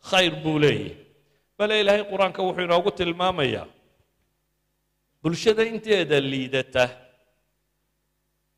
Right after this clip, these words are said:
haddii la taageeri waayo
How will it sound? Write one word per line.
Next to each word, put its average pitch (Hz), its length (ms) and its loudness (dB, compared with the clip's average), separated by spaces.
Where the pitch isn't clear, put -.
haddii 156 500 -6
la 156 100 -2
taageeri 165 760 0
waayo 117 600 -2